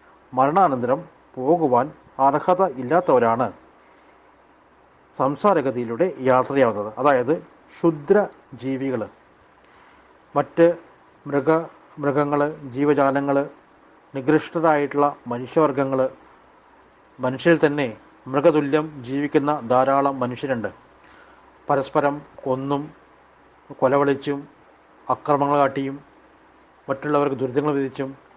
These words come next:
ഇങ്ങനെ നികൃഷ്ട ജീവികളായിട്ടുള്ള ഇരുകാലി മൃഗങ്ങള് മനുഷ്യർക്കിടയിൽ തന്നെ ഉണ്ട് എന്നാണ്. അപ്പോ ഇത്തരത്തിലുള്ള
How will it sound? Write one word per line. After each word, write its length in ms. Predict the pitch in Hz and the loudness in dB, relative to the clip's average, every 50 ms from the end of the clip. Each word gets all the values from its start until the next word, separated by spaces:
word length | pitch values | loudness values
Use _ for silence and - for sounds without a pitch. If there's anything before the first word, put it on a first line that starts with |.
| - | -8
ഇങ്ങനെ 340 | 143 151 156 147 127 113 113 - - - - - _ _ - | -4 -2 -2 -2 -2 -4 -8 -12 -20 -20 -20 -20 _ _ -4
നികൃഷ്ട 400 | 143 139 160 156 - - - 175 | -4 -2 -4 -4 -4 -2 0 0
ജീവികളായിട്ടുള്ള 800 | 160 131 120 131 143 151 151 147 139 131 127 131 135 127 104 92 - - _ _ _ _ - | 0 0 -2 -2 -2 0 2 2 2 0 0 0 0 -2 -2 -2 -4 -12 _ _ _ _ -4
ഇരുകാലി 580 | 143 139 185 165 175 147 139 131 139 147 165 - _ - | 0 2 2 4 4 2 2 2 -2 -4 -6 -10 _ -12
മൃഗങ്ങള് 500 | 131 123 131 131 151 151 151 139 113 95 - - _ - - _ - - _ _ 135 | -10 -6 -4 -2 -2 0 0 -2 -2 -4 -8 -12 _ -20 -20 _ -20 -20 _ _ -4
മനുഷ്യർക്കിടയിൽ 680 | 139 143 160 160 - 208 175 175 - 139 139 131 135 131 | -2 -2 -2 -2 -2 -4 -4 -2 -2 0 2 2 2 0
തന്നെ 260 | 135 123 135 160 170 170 - - | 0 -2 -2 -4 -8 -10 -14 -14
ഉണ്ട് 200 | 127 127 127 139 | -10 -4 0 0
എന്നാണ്. 380 | 135 123 120 117 110 101 92 - - _ _ _ - - - - - - | 0 2 2 0 -2 -4 -6 -10 -18 _ _ _ -20 -20 -20 -6 -2 0
അപ്പോ 280 | 147 - 160 131 101 - - - - _ _ _ - | 2 4 4 4 2 0 -6 -16 -20 _ _ _ -12
ഇത്തരത്തിലുള്ള 880 | 147 - - - 214 196 180 - 170 156 156 147 147 143 143 156 156 | -12 -10 -2 2 2 2 2 2 2 2 2 4 2 2 2 0 -4